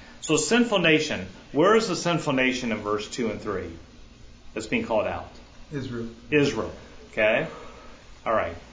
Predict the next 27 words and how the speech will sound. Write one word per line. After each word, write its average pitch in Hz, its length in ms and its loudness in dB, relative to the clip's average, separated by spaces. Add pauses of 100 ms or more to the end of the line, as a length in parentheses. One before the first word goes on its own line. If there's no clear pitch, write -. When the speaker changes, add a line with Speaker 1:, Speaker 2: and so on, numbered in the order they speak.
Speaker 1:
What 139 160 6
other 180 160 6
words 156 380 4
do 127 80 -2
you 120 140 2
see 113 600 -2 (260)
being 117 180 -2
used 117 320 0
the 113 100 -4
same 107 440 0
between 107 380 -4
two 135 200 -2
and 127 160 -4
three 113 300 -2
and 107 100 -4
then 104 140 -6
four? 92 340 -6 (2250)
So 131 120 -2
you've 123 80 -6
got 143 160 2
children. 143 800 0
You 123 60 -8
see 139 160 0
how 139 100 4
children 151 360 0
gets 151 220 0
repeated? 160 500 0